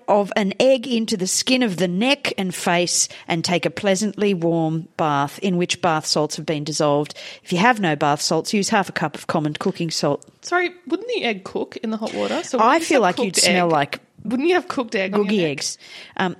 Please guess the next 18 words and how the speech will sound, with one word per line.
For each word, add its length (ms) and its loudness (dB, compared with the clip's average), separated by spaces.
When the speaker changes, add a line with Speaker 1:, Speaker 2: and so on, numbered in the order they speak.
Speaker 1:
follow 440 2
this 400 -2
with 160 -2
a 60 -4
shower 440 4
and 160 0
a 40 0
brisk 420 -2
rub 260 -2
down. 300 0
Spray 400 2
beneath 320 -2
the 100 0
armpits 380 -2
with 180 -4
eau 160 2
de 80 0
cologne 460 -2